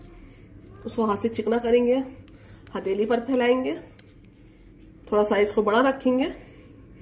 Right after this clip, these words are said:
और यहाँ पर जो cheese है इसको यहाँ पर लेंगे दो strips। एक cheese slice लिया है हमने, उसको यहाँ पर दो हिस्सों में cut कर लिया है। पहले हमने उसके चार हिस्से किए और उसके बाद यहाँ पर हमने इसको इस तरीके से कर लिया।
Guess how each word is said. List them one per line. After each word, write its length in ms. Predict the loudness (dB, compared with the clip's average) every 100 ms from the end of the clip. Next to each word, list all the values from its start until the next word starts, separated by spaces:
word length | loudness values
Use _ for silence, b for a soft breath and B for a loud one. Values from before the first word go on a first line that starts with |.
| B B B B B B B
और 100 | 0
यहाँ 160 | 2 2
पर 120 | 0
जो 100 | 0
cheese 320 | 0 -2 0 2
है 140 | 0 -2 -8
इसको 320 | -8 -4 -6 -2
यहाँ 180 | -2 0
पर 140 | -2 -2
लेंगे 240 | 0 0
दो 200 | 2 0
strips। 420 | 0 -4 -6 -8 -14 -20 B B B B B
एक 220 | 2 2
cheese 140 | -2 -2
slice 320 | 0 2 2
लिया 140 | 2
है 120 | 0 0
हमने, 240 | 0 -2
उसको 220 | -4 -6
यहाँ 280 | -2 0 0
पर 100 | -4
दो 140 | 2 2
हिस्सों 220 | 4 0
में 120 | -2
cut 140 | -8 -8
कर 140 | -6
लिया 180 | -2 -2
है। 200 | 0 -4 -6 -8
पहले 200 | -2 0
हमने 140 | 0
उसके 180 | -2 -4
चार 200 | -4 -2
हिस्से 240 | -2 -4 -6
किए 200 | -4 -4
और 140 | -4
उसके 180 | -6 -6
बाद 200 | -6 -6
यहाँ 160 | -8
पर 100 | -6
हमने 200 | -6 -6
इसको 280 | -8 -10 -14 B B B B B
इस 120 | -4
तरीके 260 | -2 -2 -6
से 120 | -10
कर 140 | -12 -10
लिया। 220 | -10